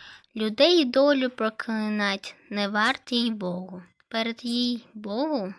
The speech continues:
ставимо кому. "Ага, то ти".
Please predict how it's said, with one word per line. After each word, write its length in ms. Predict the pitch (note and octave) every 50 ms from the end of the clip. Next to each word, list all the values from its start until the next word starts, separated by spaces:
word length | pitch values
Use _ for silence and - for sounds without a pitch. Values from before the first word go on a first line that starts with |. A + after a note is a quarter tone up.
| _
ставимо 640 | - - - - F#3+ F#3+ G3+ G#3+ A#3+ C4+ D4 D4+ D4+
кому. 500 | - _ - G3 F#3 F3+ E3+ - - G3 - _ _ _ _ - _ - _ _ - - - - _ _ _
"Ага, 360 | G#3+ G3+ G3+ G#3+ A3 C4+ D#4 D#4+ _ _ _ _ _ _
то 140 | - G#3+ G3
ти". 500 | F#3+ - _ - A#3+ C4 D#4 F4+ F#4+ F4